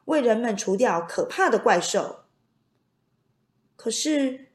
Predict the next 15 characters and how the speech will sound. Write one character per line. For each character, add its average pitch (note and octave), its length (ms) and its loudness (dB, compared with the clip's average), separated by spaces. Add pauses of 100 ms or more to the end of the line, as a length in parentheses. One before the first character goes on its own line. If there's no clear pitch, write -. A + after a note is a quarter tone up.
(200)
他 A3+ 140 -10
只 G3 160 -4
是 A#3 200 -2
一 G3 180 -6
个 G#3 500 0
手 F3 240 0
无 E3+ 180 0
寸 F4+ 240 0
铁 A#3 160 2
的 F3+ 100 -8
孩 D#3+ 240 -4
子， F3+ 440 -4 (600)
怎 C4 160 -4
么 C#4 120 -2
做 E4 480 -2